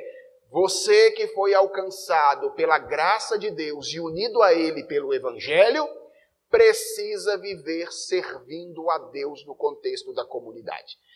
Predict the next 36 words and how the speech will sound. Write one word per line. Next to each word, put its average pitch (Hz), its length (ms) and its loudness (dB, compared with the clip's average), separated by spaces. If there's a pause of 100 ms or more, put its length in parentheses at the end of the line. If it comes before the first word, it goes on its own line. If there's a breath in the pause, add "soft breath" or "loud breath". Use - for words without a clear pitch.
(220 soft breath)
E 226 120 -2
o 277 80 2
ponto 339 500 4
que 254 100 4
eu 233 80 10
quero 196 280 6
mostrar 175 420 0
pra 151 140 -2
vocês 127 480 -2
hoje 147 420 8 (480 loud breath)
é 208 100 6
que 226 200 -2 (260)
Paulo 302 540 8
vai 202 300 6 (300)
demonstrar 285 1200 2
na 220 140 -2
sua 214 320 2
argumentação 233 1400 -2
em 220 120 -4
Efésios 185 460 2
quatro, 151 480 2
de 139 100 -10
sete 139 340 0
a - 20 -16
dezesseis, 147 560 0 (920)
que 202 140 6
a 202 60 10
igreja, 208 600 6 (220)
esta 196 280 0
é 214 40 6
a 226 100 2
lição. 202 560 -4
Então, 165 140 -4
se 165 100 -8
você 226 80 -2
estiver 214 320 2